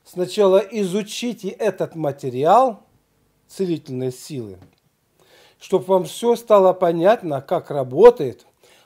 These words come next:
а потом только сможете немножечко попробовать. При этом важно ответственность за все действия брать на себя. Еще разок,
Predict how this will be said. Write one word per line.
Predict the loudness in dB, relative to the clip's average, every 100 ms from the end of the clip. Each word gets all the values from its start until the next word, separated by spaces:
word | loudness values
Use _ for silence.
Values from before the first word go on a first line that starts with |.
| _
а | 0 0
потом | 0 -4 2 2 6 4 4 -6 0
только | 4 4 2 -8 -10
сможете | -14 -10 -2 4 4 6 2 -2 -6 -6 _ _ _
немножечко | -10 -6 0 0 0 -6 -6 -4
попробовать. | -4 -6 -4 0 0 0 -10 -16 _ _
При | -4 -2 0 2
этом | 2 2 -4 -10 -18 _
важно | -20 -2 4 4 2 -6 -14 -16 -20 _ _
ответственность | -12 -12 -10 -2 -2 -2 -8 -10 -2 -2 -4 -12
за | -8 -6
все | -6 -10 -8 -8
действия | -8 -6 -4 -2 -4 -12 -14 -14 -16 _
брать | -14 -4 -2 -2 -4
на | -8
себя. | -8 -10 -8 -8 -12 _ -8
Еще | -6 0 2
разок, | 2 0 -4 -10